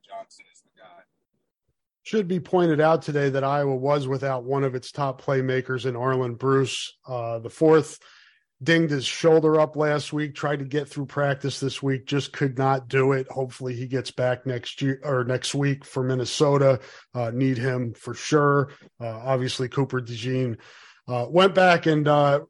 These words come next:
Speaker 2: did okay returning, <laughs> returning punts, uh, and everything else he did today. I think he's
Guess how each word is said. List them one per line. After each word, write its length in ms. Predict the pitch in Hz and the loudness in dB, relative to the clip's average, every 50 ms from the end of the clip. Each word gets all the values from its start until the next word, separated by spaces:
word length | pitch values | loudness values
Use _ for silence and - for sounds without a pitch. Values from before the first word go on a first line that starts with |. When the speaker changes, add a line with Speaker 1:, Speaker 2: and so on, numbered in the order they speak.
| _ 160 143 120 | _ -16 -10 2
Speaker 2:
did 200 | 120 175 180 180 | 4 4 4 6
okay 480 | 196 180 180 185 - 208 202 190 170 151 | 6 4 4 4 2 2 4 4 2 0
returning, 460 | 147 143 147 - - 170 170 151 - - - _ | -2 -6 -6 0 0 2 2 2 -2 -6 -10 _
<laughs> 160 | _ _ _ | _ _ _
returning 600 | 151 143 - - - 208 190 - - 180 160 - - - - | -10 -8 -8 0 2 4 4 4 4 0 0 -2 -8 -8 -6
punts, 540 | 170 156 151 147 - _ - - - - _ - 226 240 233 226 226 220 226 226 226 214 - - - | -4 -4 -4 -4 -8 _ -16 -16 -16 -16 _ -8 -6 -4 -4 -4 -6 -8 -10 -12 -14 -16 -18 -8 0
uh, 280 | - 175 175 180 185 180 | 4 4 6 6 6 6
and 100 | 190 185 | 6 6
everything 420 | 190 202 196 214 202 170 180 175 160 | 6 6 4 4 2 4 4 4 6
else 280 | 165 170 170 175 165 | 6 4 4 4 2
he 100 | - 143 | -2 -6
did 240 | 139 135 135 127 127 | -4 -4 -6 -6 -4
today. 220 | - 143 139 131 131 | -4 -4 -2 -2 -2
I 80 | 147 | -2
think 200 | 143 233 269 - | 0 0 0 2
he's 280 | - 311 294 208 - | 4 4 2 2 0